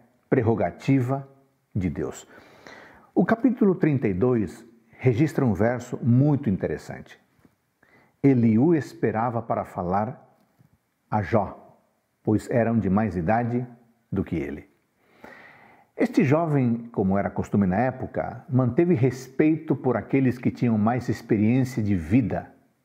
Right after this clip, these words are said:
que ele. Aqui há algo que as novas gerações precisam aprender ou não esquecer.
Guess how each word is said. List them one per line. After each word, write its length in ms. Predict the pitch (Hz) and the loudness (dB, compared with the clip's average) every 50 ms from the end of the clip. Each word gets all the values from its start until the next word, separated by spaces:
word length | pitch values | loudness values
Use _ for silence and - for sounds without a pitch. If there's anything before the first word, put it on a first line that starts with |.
| _ _ _ _ _ _ _ _ | _ _ _ _ _ _ _ _
que 100 | - - | 0 2
ele. 460 | 107 104 107 101 87 80 - - _ _ _ _ _ _ _ _ _ _ _ - - - - - - - - - - - | 2 4 4 2 0 -2 -6 -12 _ _ _ _ _ _ _ _ _ _ _ -20 -20 -20 -20 -20 -20 -20 -20 -20 -8 -6
Aqui 400 | 190 190 - - 247 240 254 - | -4 -4 -2 0 2 2 2 2
há 80 | 170 | 2
algo 340 | 165 170 170 175 156 156 143 | 2 2 2 2 2 0 0
que 140 | 131 - 143 | 0 0 0
as 140 | 120 101 101 | 0 0 2
novas 420 | 104 120 131 135 131 127 110 - | 2 2 2 2 0 -2 -2 -4
gerações 720 | - - 87 117 107 95 90 87 - - 123 123 120 98 - | -6 -4 -2 -2 -2 -2 -4 -6 -4 -2 0 0 0 0 -2
precisam 520 | - - 98 95 - - 123 107 113 110 | -4 -4 -4 -4 -2 -2 0 0 2 0
aprender 760 | 110 104 - - 104 90 82 76 101 104 104 82 - - - - _ | 0 0 -2 -2 -2 0 0 0 2 2 2 0 -4 -10 -20 -16 _
ou 560 | - - 120 113 98 82 - - - - - _ _ _ - | 0 0 2 2 0 -2 -4 -8 -16 -20 -20 _ _ _ 0
não 320 | 101 104 113 131 135 127 | 2 4 4 4 4 2
esquecer. 560 | 117 113 - - 127 117 - - - - - | -2 -4 -6 -8 -10 -8 -10 -10 -12 -12 -14